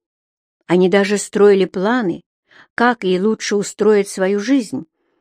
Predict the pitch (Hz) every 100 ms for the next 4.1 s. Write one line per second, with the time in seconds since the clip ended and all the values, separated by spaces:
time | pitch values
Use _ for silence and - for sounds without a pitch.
0 | _ _ - - 339 247 214 180 202 233
1 | 233 - 185 196 202 185 185 - 160 -
2 | 202 185 165 165 185 220 - - - _
3 | _ _ - - 196 208 190 190 185 180